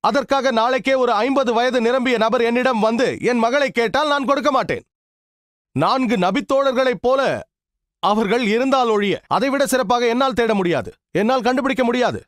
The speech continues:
அதைவிட சிறப்பாக என்னால் முடியாது. நீங்கள் புரிந்து கொள்ள வேண்டியது, ஒருவேளை அந்த பெண்ணுக்கு அந்த ஆண் நல்லொழுக்கம் உள்ளவனாக தெரிந்திருக்கலாம். ஒருவேளை அந்த பெண்ணிடமோ அந்த ஆணிடமோ நான் பேசவில்லை. ஒருவேளை அந்த ஆணுக்கு அந்த பெண் நல்லொழுக்கம் உள்ளவளாக தெரிந்திருக்கலாம், எனக்கு தெரியாது.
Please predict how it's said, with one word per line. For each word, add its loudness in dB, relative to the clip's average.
அதைவிட 2
சிறப்பாக 0
என்னால் 0
முடியாது. 0
நீங்கள் 0
புரிந்து -2
கொள்ள 0
வேண்டியது, 0
ஒருவேளை 0
அந்த 0
பெண்ணுக்கு 0
அந்த 0
ஆண் 0
நல்லொழுக்கம் 0
உள்ளவனாக 2
தெரிந்திருக்கலாம். 0
ஒருவேளை 2
அந்த 0
பெண்ணிடமோ 0
அந்த 0
ஆணிடமோ 0
நான் 0
பேசவில்லை. 0
ஒருவேளை 2
அந்த 0
ஆணுக்கு 0
அந்த 0
பெண் 0
நல்லொழுக்கம் 0
உள்ளவளாக 2
தெரிந்திருக்கலாம், 0
எனக்கு -2
தெரியாது. -2